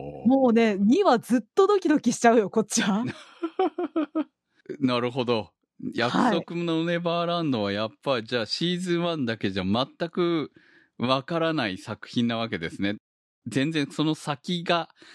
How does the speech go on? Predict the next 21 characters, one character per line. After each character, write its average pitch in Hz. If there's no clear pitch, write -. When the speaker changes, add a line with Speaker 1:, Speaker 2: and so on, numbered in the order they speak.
Speaker 1:
あ 190
っ 208
て 175
こ -
そ 220
の 185
作 98
品 101
っ -
て 98
こ 95
と 95
で 80
す -
ね。 95
Speaker 2:
そ 220
う -
思 190
い 180
ま 185
す。 -